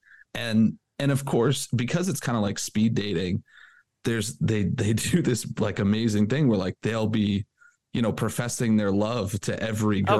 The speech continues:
Speaker 1: girl in the pu-, I mean, it's just
Speaker 2: All right,
Speaker 1: incredible.
Speaker 2: all right. Well, I wasn't gonna bring this up, but since you did,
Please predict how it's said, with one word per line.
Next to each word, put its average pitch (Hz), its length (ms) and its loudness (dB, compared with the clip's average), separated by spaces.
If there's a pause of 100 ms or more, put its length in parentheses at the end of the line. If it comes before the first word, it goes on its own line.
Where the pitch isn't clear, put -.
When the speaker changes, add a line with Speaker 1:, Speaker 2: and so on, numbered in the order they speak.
(140)
Speaker 1:
girl 85 240 -2
in 110 220 2
the 107 80 2
pu-, - 180 -2
I 143 160 -4
mean, 147 140 0
it's 139 200 -4
just 143 240 -2
Speaker 2:
All 165 100 8
right, 151 80 10
Speaker 1:
incredible. 98 340 -2
Speaker 2:
all 156 140 4
right. 104 280 -2
Well, 165 480 4
I 160 120 -2
wasn't 185 240 2
gonna 127 120 0
bring 117 260 0
this 104 180 -6
up, 101 200 -2
but 107 100 -6
since 120 200 -6
you 123 120 -4
did, 95 340 -8